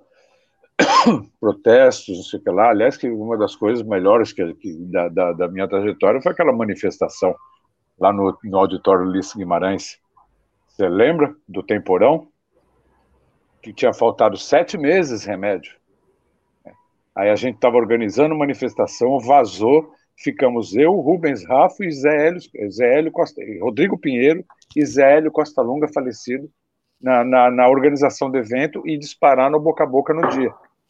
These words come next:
Fizemos assim, foi um escândalo, e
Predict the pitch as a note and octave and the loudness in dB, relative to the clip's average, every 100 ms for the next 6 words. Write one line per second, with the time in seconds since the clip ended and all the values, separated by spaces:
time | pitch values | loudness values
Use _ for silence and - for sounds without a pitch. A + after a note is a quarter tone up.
0 | _ _ - C#3 A#2 C#3+ D#3 C3 - C3 | _ _ 0 0 4 2 2 0 -2 -6
1 | E3 - E3 F3+ E3 - - - C3 D3 | -6 -4 -2 0 -2 -6 -4 0 2 2
2 | F3 G3+ - _ _ _ _ _ _ D#3+ | 0 0 -8 _ _ _ _ _ _ -4
3 | G#3 | -4